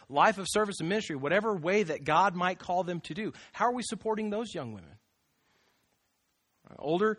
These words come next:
older ladies, more mature ladies in the church, how are we coming al-, alongside those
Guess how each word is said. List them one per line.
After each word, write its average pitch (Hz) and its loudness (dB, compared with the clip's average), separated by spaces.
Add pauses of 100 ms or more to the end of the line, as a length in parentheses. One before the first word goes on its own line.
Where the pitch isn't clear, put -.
(120)
older 185 4
ladies, 185 4
more 175 4
mature 196 0
ladies 190 2
in 208 -2
the 190 -2
church, 214 -4
how 196 -2
are 220 4
we 220 -2
coming 214 -2
al-, 190 -4
alongside 190 2
those 170 -2